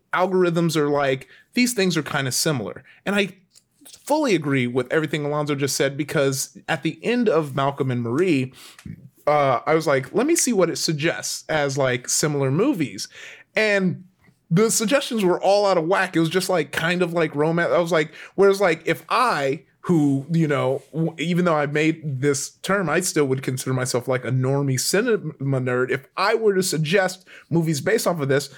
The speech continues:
I would choose single location, you know, two character movies. And those weren't <laughs> suggested. Like, I was like, "So what do you mean, like Malcolm and Marie?" Because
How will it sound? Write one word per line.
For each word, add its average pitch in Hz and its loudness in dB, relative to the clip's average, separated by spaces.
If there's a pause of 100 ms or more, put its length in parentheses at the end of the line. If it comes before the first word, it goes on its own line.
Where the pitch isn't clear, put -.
(240)
I 160 0
would 185 -4
choose 170 0
single 151 -2
location, 143 -2 (240)
you 143 0
know, 139 0
two 175 -2
character 160 -2
movies. 202 -2
And 165 2
those 160 2
weren't 127 -4
<laughs> - -4
suggested. 151 0 (260)
Like, 185 4 (260)
I 202 2
was 208 2
like, 185 2
"So 208 4
what 240 0
do 247 2
you 233 0
mean, 233 2
like 165 0
Malcolm 160 0
and 151 -2
Marie?" 185 0
Because 147 -2